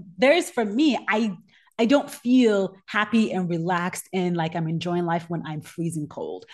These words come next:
And that's what I equate skiing to, is freezing cold. Well, not, maybe I could ski once, but if I had to pick, I'm always going for half naked on a beach.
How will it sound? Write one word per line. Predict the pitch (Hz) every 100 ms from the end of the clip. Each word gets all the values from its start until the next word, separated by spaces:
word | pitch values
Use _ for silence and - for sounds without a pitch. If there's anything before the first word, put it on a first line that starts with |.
| - 175
And | 190
that's | 196 190
what | 185
I |
equate | 170 165 - 170 -
skiing | - 127 123 -
to, | 110
is | 131
freezing | - 165 147 135
cold. | - 113
Well, | 302
not, | 415 247
maybe | 285 453
I | 381
could | 311
ski | - 453 370 160
once, | 185 165
but | 214 196 - - - _
if | - 254
I |
had | 269
to | 294
pick, | 254 277 269
I'm | 220 196
always | 214 226 226
going | 220 214 208
for | - 180
half | 185 185 -
naked | 175 175
on | 165
a | 160
beach. | - - -